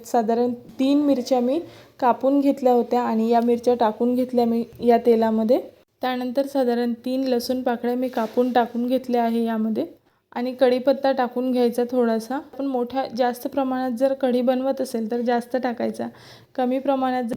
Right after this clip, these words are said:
कढी बनवत आहे तर कढीपत्ता थोडा कमी टाकायचा. अगदी पाव चमचापेक्षाही कमी मी हळद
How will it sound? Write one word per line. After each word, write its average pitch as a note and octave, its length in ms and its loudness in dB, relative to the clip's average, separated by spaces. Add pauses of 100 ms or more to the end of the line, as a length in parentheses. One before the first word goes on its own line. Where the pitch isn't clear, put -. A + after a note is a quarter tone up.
कढी B3+ 220 4
बनवत B3 380 0
आहे A#3+ 180 2
तर C4 80 0
कढीपत्ता A#3 640 -2
थोडा C4+ 140 2
कमी A#3+ 340 0
टाकायचा. A3 500 -6 (500)
अगदी A#3+ 280 -4
पाव C4+ 280 4
चमचापेक्षाही C4 800 0
कमी B3+ 320 0
मी C4 180 -2
हळद B3+ 320 4